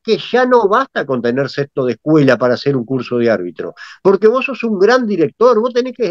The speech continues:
elevar el nivel intelectual de ese material humano, porque cuanto más capacidad de aprendizaje, discernimiento y control de las situaciones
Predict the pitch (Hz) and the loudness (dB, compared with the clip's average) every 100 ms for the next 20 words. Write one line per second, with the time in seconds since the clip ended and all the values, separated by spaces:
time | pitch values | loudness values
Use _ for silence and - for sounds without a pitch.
0 | 190 175 165 208 247 220 175 175 233 233 | -2 -2 -2 -2 -2 -4 -2 0 0 -2
1 | 180 170 151 143 _ 202 269 285 196 147 | -8 -6 -6 -8 _ 0 2 0 -4 -8
2 | 135 127 120 123 127 117 110 95 80 76 | -4 -2 -2 -2 -2 0 -2 -4 -10 -20
3 | _ _ - 127 143 190 170 165 185 165 | _ _ -20 _ 0 2 2 0 0 2
4 | 185 214 277 254 233 202 - 175 202 208 | 2 2 2 0 -2 -2 -4 0 2 2
5 | 196 151 151 139 131 - 196 170 - 101 | 0 0 -2 -2 -4 -2 -2 -2 -4 -14
6 | - _ - - 156 160 165 160 151 151 | -16 _ -20 -6 -4 -2 -2 -2 -2 -4
7 | 175 226 208 127 - 104 - _ - 175 | -2 0 0 -2 -10 -14 -16 _ -8 -8
8 | - 185 165 147 143 226 254 226 135 80 | -2 2 2 0 0 2 4 2 0 -8
9 | _ _ _ 131 143 131 - 143 156 - | _ _ _ -2 0 -2 -8 -4 -2 0
10 | 208 185 107 82 | 2 4 2 -6